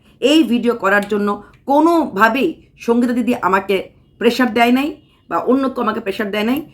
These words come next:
সম্পূর্ণ মন থেকে আমি কিন্তু ভিডিওটা করলাম, তাই এর দায়ভার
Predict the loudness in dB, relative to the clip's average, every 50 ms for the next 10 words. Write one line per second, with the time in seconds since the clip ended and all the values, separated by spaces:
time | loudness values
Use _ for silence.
0 | _ _ _ 2 4 6 6 4 2 0 2 2 4 4 4 4 4 2 2 0
1 | -4 -6 -4 -6 -6 -6 -8 -8 -8 -6 -6 -6 -6 -6 -4 -4 -2 -2 -4 -6
2 | -10 -14 -20 -20 _ _ _ _ _ 2 2 2 2 0 0 -2 -2 0 0 0
3 | 2 4 4 4 4 4 2 2